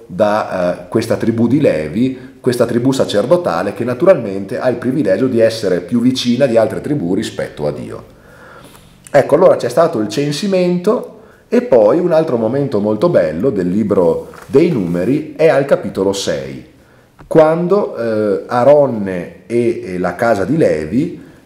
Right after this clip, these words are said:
può benedire tutti gli israeliti per il loro carattere sacerdotale.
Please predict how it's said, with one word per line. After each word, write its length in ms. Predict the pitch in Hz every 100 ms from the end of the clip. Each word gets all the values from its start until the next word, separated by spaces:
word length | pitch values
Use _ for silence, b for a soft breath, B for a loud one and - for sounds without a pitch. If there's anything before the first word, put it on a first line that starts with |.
| B _ _ _ _ _
può 240 | 202 185
benedire 920 | 98 127 185 131 98 92 110 - - -
tutti 300 | 110 - 113
gli 100 | 104
israeliti 540 | 101 113 98 - -
per 140 | - 117
il 60 |
loro 180 | 117 98
carattere 480 | 139 101 78 85 85
sacerdotale. 1040 | - 90 85 76 82 82 64 62 - B